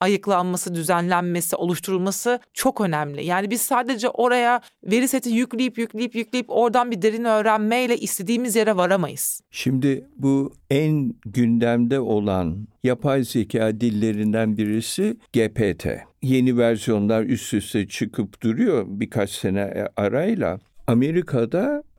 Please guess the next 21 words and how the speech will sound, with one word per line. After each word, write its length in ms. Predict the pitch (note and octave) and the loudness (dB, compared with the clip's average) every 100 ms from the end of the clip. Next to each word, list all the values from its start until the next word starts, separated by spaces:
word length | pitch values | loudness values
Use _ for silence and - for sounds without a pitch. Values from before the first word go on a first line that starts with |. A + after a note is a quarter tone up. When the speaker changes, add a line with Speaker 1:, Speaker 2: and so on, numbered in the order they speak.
| - B2+ | -6 -2
Speaker 2:
Müslümanlar 840 | B2+ - D3 C#3 C#3+ D3 F3+ D#3+ A#2 - | -2 0 0 2 2 0 0 -2 -4 -4
üzerine 600 | G2 G#2+ G2 G2 G2 G#2 | 0 2 2 2 0 -2
sorulan 720 | - B2+ A#2 B2 A#2 A2+ G#2+ | -2 0 2 2 2 2 2
bir 180 | B2+ A2+ | 0 -2
soruya 680 | - A#2 G2+ G2 G#2+ D#3 - _ A#2 | -2 0 0 0 0 -2 -6 _ 0
verilen 640 | B2+ C3+ D3 C3+ B2 A2+ | 0 2 2 2 2 0
yanıtların 1000 | A2+ B2 C3 C3+ - B2 A#2 G#2+ G2+ A2 - | 2 2 2 0 -2 0 0 2 0 -2 0
önemli 720 | A#2 B2+ B2+ C#3 C#3+ F#3 G3+ | 2 4 2 2 2 0 0
bir 100 | C#3+ | 0
kısmı, 560 | - G2+ E2 - D2 C2 - _ | -2 -4 -4 -6 -6 -8 -10 _
çok 440 | - - A3 _ - | -4 0 -2 _ 0
büyük 320 | G#2+ G#2 - | 0 0 -4
bir 140 | G#2 | -4
kısmı 340 | - G#2 - E3 | -2 -4 -2 -2
olumsuz. 840 | F#2+ F#2 D#2+ - C#3+ - - - - | 0 -2 -4 -10 -14 -14 -14 -18 -8
Çünkü 300 | - A2+ - | -4 -2 0
oradan 560 | - C#3 C#3+ C3+ B2+ A#2+ | 0 2 2 0 0 0
buradan 360 | A#2 A2+ A2 | 0 0 0
toparladığı 920 | - A#2 - A2+ A2+ A2 G#2+ A#2+ A2+ A2 | -2 -4 -2 -2 0 0 0 0 0 0
bilgileri 720 | G#2+ G#2 A2 A2 A#2 C3 A2+ | -2 0 0 0 0 -2 0
derleyerek 1000 | F#2+ G#2+ G#2+ B2 D#3 C3+ G#2 C#3+ - | 0 2 2 4 4 4 2 -2 -8